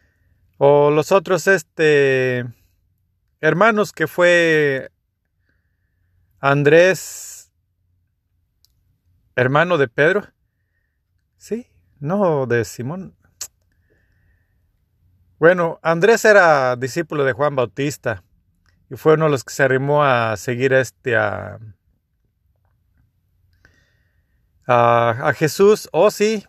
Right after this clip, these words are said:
porque es hermano de Pedro, porque fue el que invi-, llevó a Pe-, a Jesús a donde estaba Pedro. O sea que en este caso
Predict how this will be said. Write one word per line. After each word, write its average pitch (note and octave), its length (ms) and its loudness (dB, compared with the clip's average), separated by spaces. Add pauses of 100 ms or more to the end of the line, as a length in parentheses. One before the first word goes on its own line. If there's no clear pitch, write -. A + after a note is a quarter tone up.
(100)
porque D3+ 320 -2
es E3 120 -4
hermano D3+ 360 0
de C3+ 80 -2
Pedro, E3+ 260 2
porque B2 220 -12
fue C#3+ 120 -2
el D3+ 60 -4
que C#3+ 160 0
invi-, B2+ 240 -6 (140)
llevó B2+ 320 0
a F#3 80 2
Pe-, D3+ 260 -2
a A#2 300 0
Jesús D3+ 320 -6
a D#3 80 2
donde A#2+ 240 0
estaba F3 380 0
Pedro. G#2+ 440 -6 (1300)
O C3+ 80 -4
sea F#3 160 2
que G3 100 -4
en F#3 80 2
este F3+ 240 0
caso D3+ 760 0